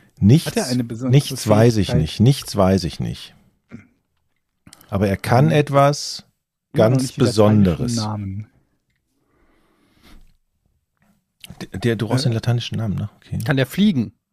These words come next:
Speaker 1: Nee.
Speaker 2: Ich bin dran.
Speaker 3: Wieso du? Ich hab
Speaker 2: Weil
Speaker 3: doch
Speaker 2: ich
Speaker 3: kein
Speaker 2: dran
Speaker 3: Nein ge-,
Speaker 2: bin.
Speaker 3: ich hab kein Nein gekriegt.
Speaker 2: Hä? Moment.
Speaker 1: Äh,
Speaker 2: <laughs> Gut.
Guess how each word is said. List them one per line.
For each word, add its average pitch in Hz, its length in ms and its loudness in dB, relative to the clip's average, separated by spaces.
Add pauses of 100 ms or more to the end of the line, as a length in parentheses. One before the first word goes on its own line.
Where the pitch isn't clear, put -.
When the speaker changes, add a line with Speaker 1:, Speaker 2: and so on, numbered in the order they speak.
(160)
Speaker 1:
Nee. 143 400 4 (380)
Speaker 2:
Ich - 80 -20
bin - 100 -12
dran. 110 400 -4 (720)
Speaker 3:
Wieso 120 200 -6
du? 143 360 -2 (640)
Ich 107 80 -12
hab 113 80 -4
Speaker 2:
Weil - 0 -
Speaker 3:
doch 110 60 -6
Speaker 2:
ich - 80 -16
Speaker 3:
kein 107 60 -10
Speaker 2:
dran - 100 -2
Speaker 3:
Nein - 160 0
ge-, - 80 -2
Speaker 2:
bin. 110 100 -10
Speaker 3:
ich - 120 -16
hab 120 100 -14
kein 117 160 -10
Nein 160 180 -4
gekriegt. - 480 -10 (680)
Speaker 2:
Hä? 139 120 -2 (200)
Moment. 101 400 -6 (220)
Speaker 1:
Äh, 90 460 0 (160)
Speaker 2:
<laughs> - 160 -14
Gut. - 160 -18